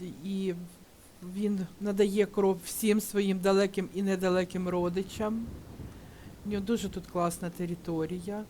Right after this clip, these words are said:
От казковий будиночок. Оцей, може, це п-, враження таке від цієї цегли, е, різнокольорової, але, ну, от як с-, в казку попадаєш в цей двір. <clears throat> Колись треба буде,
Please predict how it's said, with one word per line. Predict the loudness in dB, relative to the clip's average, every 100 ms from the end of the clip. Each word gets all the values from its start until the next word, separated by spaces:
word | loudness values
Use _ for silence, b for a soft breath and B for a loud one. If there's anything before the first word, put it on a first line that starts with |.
| -8
От | -4
казковий | 0 0 2 4 4 4
будиночок. | 0 -2 0 0 -2 -6
Оцей, | -6 0 2
може, | 2 -2
це | -2 -2
п-, | -2 -6 -6 -6 -8 -4
враження | 0 0 0 -4
таке | -4 -4
від | -2 -4
цієї | -2 -2 -2 -6 -2
цегли, | 0 0 0 0 -2 B B B B -6 0
е, | 2
різнокольорової, | 2 -2 -2 0 2 2 0 -2 -6 -4 -6 -6
але, | -4 0 2
ну, | 0
от | -2 -8 -4
як | -4 -4
с-, | -4 -4
в | -8 -14 -16 -4
казку | -4 -4 -8 -14
попадаєш | -12 -10 -6 -4 -4 -6
в | -10
цей | -8 -8 -8
двір. | -10 -10 -12 B B B B -4 0
<clears throat> | 2 4 4 4 2 -2 -16 -20 -20 -20 -20 -20 -20 -20 -20 -18 -20 -20 -20 -20 -20 -20 -20 -20 -20 -20 -20 -20 -20 -20 -20 -20 -20 -20 -20 -20 -20 -20 -20 -20 -20 -20 -4
Колись | 0 0
треба | 2 2 2
буде, | 0 0 4 2